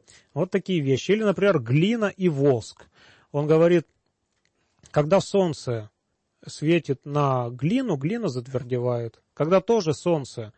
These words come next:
своими лука-, лучами, э, светит на воск, воск тает. Точно так же и Господь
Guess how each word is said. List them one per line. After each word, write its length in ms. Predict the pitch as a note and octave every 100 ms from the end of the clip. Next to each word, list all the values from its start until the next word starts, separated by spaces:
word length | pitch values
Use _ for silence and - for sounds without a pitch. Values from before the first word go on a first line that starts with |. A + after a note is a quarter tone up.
| _
своими 380 | - C#3 D#3+ D3
лука-, 400 | C#3 C3 C#3+ D#3
лучами, 680 | D3 C#3 C#3+ E3+ D3+ B2+ G#2+ _ _ _ _ _ -
э, 440 | F#3+ D3 C3 B2 B2 B2 C3 B2 - - - -
светит 560 | - C#3+ D#3+ - B2+
на 380 | C3+ C#3 C3 A2+ _ _ _ _ _ -
воск, 560 | B2+ G#3+ C4+ - -
воск 420 | - B2+ G3 - -
тает. 560 | A3 F#3+ A#2 G2+ _ _ _
Точно 360 | - G3+ G#3+ G#3
так 240 | G#3+ G3
же 240 | E3+ F#3+
и 420 | E3 - F#3+ F#3+ - _
Господь 720 | D3+ D#3+ - A3+ B3 - _